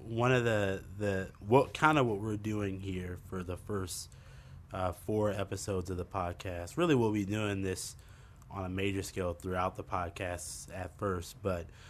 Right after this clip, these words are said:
uh, for the first four episodes, we're specifically talking about, um, uh, women's issues, specifically talking about things that, um, are politically and socially,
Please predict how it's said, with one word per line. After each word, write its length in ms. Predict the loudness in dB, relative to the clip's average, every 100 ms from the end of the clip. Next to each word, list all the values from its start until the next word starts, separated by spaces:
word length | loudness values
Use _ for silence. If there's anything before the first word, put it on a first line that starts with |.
| -18 -8
uh, 180 | -4 -2
for 120 | 0
the 80 | 0
first 280 | 6 6 6
four 180 | 6 8
episodes, 420 | 6 2 2 2
we're 100 | -2
specifically 840 | -2 -6 -6 2 2 2 0 0
talking 460 | 2 4 4 4 -2
about, 420 | 0 0 0 -4 -8 -18 -20 -10 0
um, 600 | 2 2 0 -2 -6 -8 -10
uh, 420 | -6 -4 -2 -4 -8 -12
women's 460 | -2 2 4 4 6
issues, 440 | 4 4 0 0
specifically 600 | -4 -6 -4 -4 -2 -4
talking 340 | 0 0 0 -2
about 300 | -2 -4 -6 -4
things 380 | -4 -4 -4
that, 260 | -2 -2 -4 -12 -18 -20 -12 -6
um, 340 | -4 -4 -4
are 320 | -2 -2 -2 -4 -12 -20 -20 -20 -20 -20 -12
politically 1200 | -4 0 2 4 2 0 0 2 2 0 -2 -4 -4
and 320 | -4 -2 -4
socially, 1040 | -4 2 4 4 2 -2 0 0 2 0